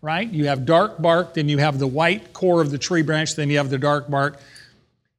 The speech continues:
And he puts those branches, those peeled branches, those striped branches in front of the flock when they're mating, because he believes that the visual influence of those striped branches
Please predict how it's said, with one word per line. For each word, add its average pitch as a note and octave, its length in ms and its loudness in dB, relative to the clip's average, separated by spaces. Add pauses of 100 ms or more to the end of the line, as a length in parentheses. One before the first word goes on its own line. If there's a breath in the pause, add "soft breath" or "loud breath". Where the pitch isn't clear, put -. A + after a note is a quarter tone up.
And D#3+ 120 0
he D3+ 60 0
puts C4 360 0
those A3+ 380 4
branches, F3 760 0
those D#3+ 240 0
peeled B3+ 500 0
branches, F3+ 600 0
those D#3 200 2
striped G#3 540 0
branches E3 480 -2
in D3 100 -2
front G3+ 240 -2
of F3+ 60 0
the D3+ 100 0
flock F3+ 400 0
when E3 140 -2
they're D3+ 160 -2
mating, D#3+ 500 -2
because D3 380 -4
he F3+ 140 0
believes F3+ 500 0
that F3+ 220 0
the E3+ 40 -2
visual G#3 600 0
influence F3 600 -2
of D#3+ 120 -4
those D#3+ 200 0
striped F3 460 -4
branches F3+ 560 -6